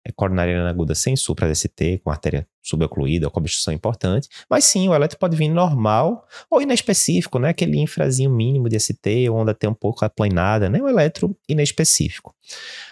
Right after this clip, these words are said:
Ah, isso vai acontecer com que frequência? Depende, né? Dependendo do estudo que a gente vai ver, o eletro inicial, ele pode vir normal ali de cinco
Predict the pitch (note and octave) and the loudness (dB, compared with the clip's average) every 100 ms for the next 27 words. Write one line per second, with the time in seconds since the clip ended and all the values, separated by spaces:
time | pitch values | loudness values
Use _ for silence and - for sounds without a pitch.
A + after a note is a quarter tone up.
0 | - A2+ - B2+ C#3+ - D#3 - A#2 C3 | -2 -2 0 2 2 2 0 -2 2 2
1 | - D#3 C#3+ D3 C#3+ - D3+ - C#3+ - | 2 0 0 0 0 0 -4 0 0 0
2 | A2 F#2 E2 - E2+ D3+ - A2 F#2 E2+ | 0 2 2 0 0 0 2 2 4 2
3 | F2+ D3+ C#3 B2 B2 A#2 - G2 F#2+ F2+ | 2 2 2 0 2 0 -2 -2 -2 -2
4 | - F2 F#2+ G#2+ B2+ A2 A#2 F#2+ G#2+ C#3 | -2 -2 0 0 2 2 2 4 2 0
5 | B2+ B2 - - F#2+ A2 B2 - G#2+ A2+ | -2 0 0 0 2 2 0 -2 -2 -2
6 | G#2+ A2 A2 F#2+ F#2 F#2+ G#2+ - - - | 0 0 0 0 0 0 0 2 2 2
7 | E3+ F#3 F#3 G3 G3 | 2 2 0 -2 0